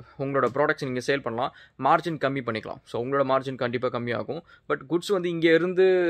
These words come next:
நீங்க வந்து இப்ப பாத்தீங்கன்னா, ஒவ்வொரு மாசமும் இதோட value கம்மியாகிறதுக்கு நீங்க கொடுத்து சேல் பண்ணிட்டு போயிடலாம்.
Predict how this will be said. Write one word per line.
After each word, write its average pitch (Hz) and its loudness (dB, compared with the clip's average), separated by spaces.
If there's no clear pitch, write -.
நீங்க 147 -4
வந்து 143 0
இப்ப 151 -2
பாத்தீங்கன்னா, 147 0
ஒவ்வொரு 139 2
மாசமும் 151 0
இதோட 120 0
value 135 2
கம்மியாகிறதுக்கு 127 -2
நீங்க 151 -6
கொடுத்து 170 -4
சேல் 170 2
பண்ணிட்டு 117 -2
போயிடலாம். - -8